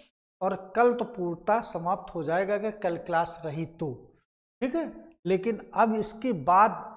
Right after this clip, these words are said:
कहीं से भी क्वेश्चन पूछा जाएगा, आप लोगों को गलत नहीं होगा। अब हम लोग चालू करते हैं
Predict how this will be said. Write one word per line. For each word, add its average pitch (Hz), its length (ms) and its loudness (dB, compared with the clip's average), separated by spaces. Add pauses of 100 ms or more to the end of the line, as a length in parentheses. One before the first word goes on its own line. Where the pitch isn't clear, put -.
(340)
कहीं 240 300 0
से - 220 -2
भी 202 220 0
क्वेश्चन 208 380 0 (140)
पूछा 190 280 -2
जाएगा, 214 400 2 (480)
आप 185 260 4
लोगों 185 240 -2
को 170 80 -8
गलत 196 380 0 (640)
नहीं 180 300 -2
होगा। 139 300 -6 (220)
अब 208 240 0
हम 185 260 -12
लोग 214 220 -6
चालू 180 320 -2
करते - 340 -4
हैं 190 200 -4